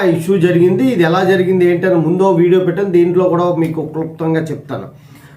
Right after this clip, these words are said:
ఒక వ్యక్తికి డబ్బులు అవసరం ఉండి తన తాలూకా పొలాన్ని తాకట్టు పెట్టడానికి వెళ్ళాడు. తాకట్టు పెట్టినటువంటి పొలాన్ని ఏం చేశారంటే వాళ్ళు కబ్జా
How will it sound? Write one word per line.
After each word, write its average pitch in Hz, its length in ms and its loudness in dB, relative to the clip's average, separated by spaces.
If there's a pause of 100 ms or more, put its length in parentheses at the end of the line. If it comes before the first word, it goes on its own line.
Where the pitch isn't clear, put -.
(100)
ఒక 165 160 0
వ్యక్తికి 185 380 2
డబ్బులు 185 320 0
అవసరం 196 400 0
ఉండి 214 600 0 (140)
తన 170 260 0
తాలూకా 175 500 0
పొలాన్ని 196 600 -2
తాకట్టు 165 440 -4
పెట్టడానికి 151 520 -4
వెళ్ళాడు. 120 260 -6 (640)
తాకట్టు 220 480 0
పెట్టినటువంటి 190 960 -2
పొలాన్ని 190 680 0
ఏం 190 100 0
చేశారంటే 180 580 2
వాళ్ళు 214 300 0
కబ్జా 165 380 -2